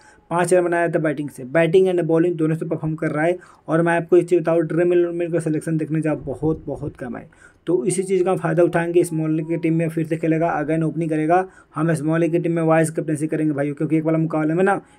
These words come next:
इनको बैटिंग में नहीं मिला था, तो वही चीज़ रहेगा। ऊपर बैटिंग में ऑर्डर में रहता है, तो हम स्मॉल लीग की टीम में वाइस कैप्टनसी ज़रूर करेंगे इनको।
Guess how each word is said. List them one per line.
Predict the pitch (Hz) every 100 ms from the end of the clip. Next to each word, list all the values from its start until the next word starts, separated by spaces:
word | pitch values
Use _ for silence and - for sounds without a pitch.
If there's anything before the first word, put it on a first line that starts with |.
| _ 160
इनको | 160 170
बैटिंग | 170 165 190
में | 185
नहीं | 170
मिला | 151 135
था, | 123 117
तो | -
वही | 175 160 175
चीज़ | 175 175
रहेगा। | 165 165 185 190 - _ _
ऊपर | 156 160 180
बैटिंग | 175 175 180
में | 180
ऑर्डर | 175 175 170 156 151
में | 170
रहता | 160 151 165
है, | 165 170
तो | 139
हम | 147 156 165
स्मॉल | - 156 156
लीग | 160
की | 160
टीम | 160 160
में |
वाइस | 147 147 151
कैप्टनसी | 175 151 139 156
ज़रूर | 151 156 156
करेंगे | 147 151 151
इनको। | 143 123 127